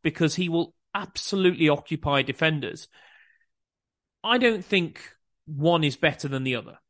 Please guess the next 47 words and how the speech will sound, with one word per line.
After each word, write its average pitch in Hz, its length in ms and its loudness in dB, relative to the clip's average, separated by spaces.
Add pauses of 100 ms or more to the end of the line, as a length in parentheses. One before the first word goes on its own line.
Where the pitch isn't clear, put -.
(100)
personally. 139 560 0
I 127 80 -2
think 165 240 0
they're 147 120 0
just, - 300 -8
I 160 80 2
think 190 200 -2
you 190 100 2
need 180 300 -2
both - 500 -2 (480)
over 151 220 4
the 151 80 0
course 143 320 -2
of 135 80 -8
a 131 40 -6
season, 143 380 0
because 131 320 -2 (540)
inevitably 214 560 2
people 165 280 0
are 165 40 0
gonna 156 160 0
get 143 160 0
frustrated 151 580 -2
with 123 160 -10
D 120 200 -4
K 113 200 -6
at - 140 -10
times, 117 380 -8
because 147 440 4 (480)
a 196 80 0
little 247 160 0
bit 208 220 -2
like 170 260 0
the 175 80 -4
conversation 156 880 -2
that 135 140 -6
we 147 80 -4
just 139 260 -8
had 135 220 -2
with 123 160 -8
Grant, 135 340 -2
but 175 140 -8 (100)
less 202 340 2
so, 120 440 -8 (340)
definitely 151 520 0
less 135 220 0
so. 117 360 -6